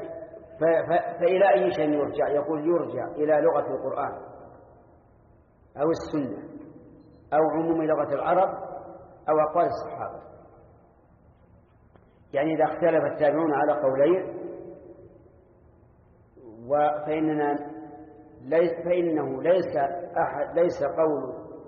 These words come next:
أحدهما أو أحدهم حجة على الآخر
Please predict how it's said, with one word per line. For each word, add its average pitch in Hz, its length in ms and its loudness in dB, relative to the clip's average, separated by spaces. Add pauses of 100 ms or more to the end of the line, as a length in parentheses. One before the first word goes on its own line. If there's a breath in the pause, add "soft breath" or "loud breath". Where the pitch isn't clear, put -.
(280)
أحدهما 143 600 -4 (640)
أو 151 80 0 (100)
أحدهم 151 400 -2 (180)
حجة 147 380 -4
على 143 160 0 (580)
الآخر 135 360 -10